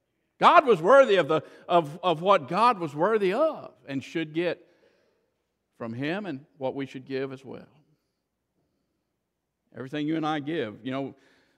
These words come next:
the thing that the Lord required of the Israelites, their firstborn belonged to him. They had to redeem their firstborn male with silver. Because the firstborn belonged to the God. The firstborn of the flocks belonged to the Lord. The best of everything there was, when they brought their offerings, it wasn't to have any spot or any blemish.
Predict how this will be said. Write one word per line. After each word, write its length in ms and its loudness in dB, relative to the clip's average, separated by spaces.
the 100 -14
thing 240 -4
that 60 -8
the 80 -8
Lord 180 -2
required 400 -2
of 80 -6
the 80 -6
Israelites, 540 -6
their 120 -8
firstborn 600 -8
belonged 320 -6
to 60 -10
him. 240 -8
They 100 -8
had 140 -6
to 40 -12
redeem 440 -6
their 200 -6
firstborn 500 -4
male 240 -2
with 120 -6
silver. 400 -8
Because 260 4
the 80 -4
firstborn 640 0
belonged 340 0
to 40 -2
the 80 -8
God. 240 0
The 80 -8
firstborn 560 0
of 80 -4
the 80 -2
flocks 420 -4
belonged 360 -2
to 60 -4
the 40 -2
Lord. 280 0
The 100 6
best 400 4
of 100 -4
everything 440 -2
there 120 0
was, 300 2
when 100 -4
they 100 -2
brought 260 2
their 160 2
offerings, 340 0
it 80 -4
wasn't 240 0
to 60 -4
have 240 -4
any 100 -8
spot 480 -2
or 100 -4
any 140 -8
blemish. 420 -4